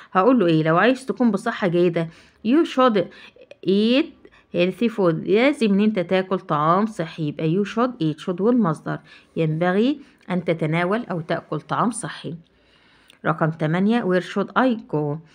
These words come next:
يعني هنا أين ينبغي أن أذهب؟ If I not to buy a new car، لو حابب إن أنا أشتري سيارة إيه؟ نيو، سيارة جديدة. عند قاعدة F جالي قبلها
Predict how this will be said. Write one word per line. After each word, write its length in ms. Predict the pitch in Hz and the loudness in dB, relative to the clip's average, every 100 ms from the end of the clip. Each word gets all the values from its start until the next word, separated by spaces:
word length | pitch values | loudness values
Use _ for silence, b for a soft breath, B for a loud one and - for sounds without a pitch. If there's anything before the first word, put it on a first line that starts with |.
| b b - | b b -4
يعني 280 | 156 147 175 | -2 0 0
هنا 100 | 196 | 0
أين 380 | 185 185 185 | 2 4 4
ينبغي 720 | 196 214 175 156 147 165 175 160 | 2 2 0 0 0 0 0 0
أن 140 | 160 | 0
أذهب؟ 420 | 185 202 208 240 240 | 0 0 0 -2 -2
If 100 | 226 | -6
I 360 | - - 202 185 | -4 0 2 2
not 220 | 196 196 220 - | 0 -2 -4 -2
to 140 | 269 233 | -2 0
buy 340 | 180 190 196 170 | 2 0 0 -2
a 40 | |
new 320 | 156 196 226 | 0 0 0
car، 140 | 170 156 | 0 0
لو 140 | 185 | -2
حابب 300 | - 285 240 | -2 -2 0
إن 120 | 196 | 0
أنا 120 | 214 | 0
أشتري 300 | 196 - 214 | -2 -2 -2
سيارة 440 | 208 - 180 190 185 | 0 -2 0 2 2
إيه؟ 320 | 175 185 190 B B - | 4 2 2 B B -4
نيو، 340 | 165 175 208 | 0 2 2
سيارة 680 | 214 - 156 156 170 175 185 | 0 -2 0 2 4 4 2
جديدة. 560 | 185 220 170 151 160 160 b b - | 2 2 2 0 -2 -6 b b -6
عند 200 | 147 147 | -4 -2
قاعدة 520 | 160 160 160 160 240 | -2 0 -2 -2 -4
F 100 | 262 | -2
جالي 240 | 170 160 | -2 -2
قبلها 480 | - 160 196 208 220 | -2 -4 -2 0 -2